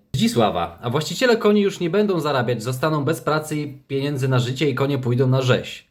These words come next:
No, rzeź zapisana w ten sposób brzmi nawet jak coś odświeżającego. Marek. „Stary czeresniak też to mu się morał. Zaprzęgnąć ludzi do wozów,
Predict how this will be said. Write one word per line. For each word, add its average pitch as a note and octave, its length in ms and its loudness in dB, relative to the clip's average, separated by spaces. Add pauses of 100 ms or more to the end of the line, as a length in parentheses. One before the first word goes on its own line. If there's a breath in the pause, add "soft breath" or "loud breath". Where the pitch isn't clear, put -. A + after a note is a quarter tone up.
(140)
No, A2 240 -10
rzeź F#3+ 200 2
zapisana E3 380 0
w E3 60 -6
ten E3 100 0
sposób D3 320 -2
brzmi B2+ 220 -2
nawet C#3 200 0
jak B2+ 120 -2
coś A#2 260 -4
odświeżającego. G#2+ 1300 -4 (440)
Marek. A2 580 2
„Stary F#3 400 2
czeresniak D3+ 680 0
też D#3+ 220 0
to F#3+ 100 -2
mu G#3 140 0
się B2+ 140 0
morał. F2 420 -2 (280 soft breath)
Zaprzęgnąć F3 500 0
ludzi D#3 220 0
do B2+ 100 4
wozów, D#3+ 340 0